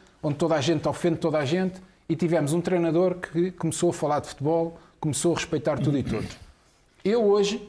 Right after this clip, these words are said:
eu hoje gostava, gostava de ter visto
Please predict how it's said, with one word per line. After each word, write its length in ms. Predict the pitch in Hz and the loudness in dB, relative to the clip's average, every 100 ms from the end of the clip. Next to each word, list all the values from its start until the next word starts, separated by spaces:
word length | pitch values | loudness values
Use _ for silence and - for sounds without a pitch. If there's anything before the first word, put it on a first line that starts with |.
| - | -2
eu 120 | 143 | 0
hoje 340 | 147 160 - - - _ _ _ _ _ _ _ | 2 0 -6 -18 -20 _ _ _ _ _ _ _
gostava, 600 | - - 151 117 107 95 - | -6 0 0 0 -2 -8 -12
gostava 440 | - 143 113 104 | -4 0 0 -4
de 120 | - | -6
ter 160 | - 196 | 0 2
visto 420 | 165 143 - 175 | 2 0 -4 -12